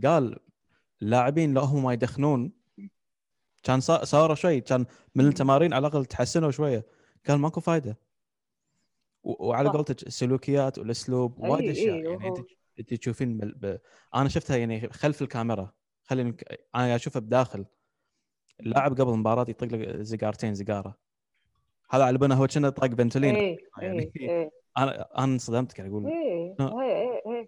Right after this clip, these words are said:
Speaker 1: وإذا أنا
Speaker 2: It's,
Speaker 1: رحت،
Speaker 2: it's
Speaker 1: يقول،
Speaker 2: amazing.
Speaker 1: تخيل، أنا ما كنت أد-، يعني، ما كنت أدخن، وللحين ما أدخن. أدش،
Speaker 2: مم.
Speaker 1: يقول، "ها، مدخن؟" قلت، "لا."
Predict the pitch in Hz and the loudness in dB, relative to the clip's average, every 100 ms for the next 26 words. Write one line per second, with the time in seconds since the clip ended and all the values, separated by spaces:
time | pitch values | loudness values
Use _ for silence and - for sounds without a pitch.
0 | - 127 139 165 160 208 - - 127 139 | -4 2 2 2 2 0 0 -4 -2 -2
1 | 220 220 190 170 165 _ _ _ - - | 0 0 0 -6 -10 _ _ _ -6 0
2 | 190 151 147 139 151 156 151 139 117 101 | 2 4 2 2 0 -2 -4 -4 -4 -4
3 | 104 101 127 143 156 143 143 117 139 147 | -6 -8 -6 -6 -6 -8 -4 -2 -2 -2
4 | 120 131 123 - 98 - _ _ _ _ | -2 -2 -4 -6 -12 -16 _ _ _ _
5 | _ _ _ - 110 165 185 175 - - | _ _ _ -8 0 0 -2 -10 -16 -8
6 | 123 131 143 120 127 165 151 - 135 113 | -4 0 0 0 -2 -6 -10 -10 -12 -12